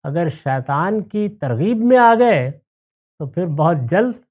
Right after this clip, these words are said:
دنیا کی مشقتوں کے حوالے کر دیے جاؤ گے۔ اس جگہ کیا صورتحال تھی، اس کو اب بیان کیا ہے۔ "ان لک الا تجوع فیہا ولا تعری،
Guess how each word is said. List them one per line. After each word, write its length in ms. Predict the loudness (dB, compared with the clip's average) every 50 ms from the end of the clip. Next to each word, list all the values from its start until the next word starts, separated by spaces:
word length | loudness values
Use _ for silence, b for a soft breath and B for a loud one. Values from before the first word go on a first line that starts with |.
| _ _ _ _ _ _ -12
دنیا 420 | -8 -6 -4 -2 -2 -2 -2 -2
کی 160 | -4 -4 -6 -6
مشقتوں 680 | -4 -4 -6 -4 -6 -8 -6 -8 -8 -4 -4 -4 -4
کے 140 | -4 -4 -4
حوالے 420 | -2 0 2 2 2 2 2 0
کر 200 | -2 -4 -6 -6
دیے 220 | -4 -4 -4 -4
جاؤ 280 | -6 -6 -8 -8 -10 -12
گے۔ 80 | -16 _ _ _ _ _ _ _ _ _ _ _ _ _ _ _ _ _ _ _ _ _ _ _ _ _ _ _ _ _ _ _ _ _ -8
اس 260 | -8 -8 -6 -4 -2
جگہ 360 | -2 0 2 2 2 0 0 -4 -12 _ _ -4
کیا 180 | 0 2 2 2
صورتحال 760 | 2 0 -2 -2 -2 -2 -2 -4 -4 -2 -2 2 2 2 0 0
تھی، 260 | -4 -6 -8 -10 -10 -10 _ _ _ _ _ _ _ _ _ _ _ _ _ _ _ _ -8
اس 200 | -8 -8 -8 -6
کو 160 | -2 2 2
اب 80 | 2 2
بیان 380 | 0 -2 0 0 0 0 -2
کیا 380 | -4 -6 -8 -8 -6 -6 -6 -8
ہے۔ 60 | -10 -14 _ _ _ _ _ _ _ _ _ _ _ _ -10
"ان 260 | -6 -4 -4 -2 0
لک 320 | 0 0 0 0 0 4
الا 520 | 4 6 6 6 4 2 2 4 4 4 2
تجوع 600 | 0 -2 -4 -2 -2 -2 0 0 2 2 2 2
فیہا 500 | 0 -2 -6 -6 -4 -2 0 0 0 0
ولا 540 | 0 0 -2 -2 0 0 0 0 0 0 -2
تعری، 680 | -6 -6 -2 2 2 4 4 4 2 0 0 -4 -10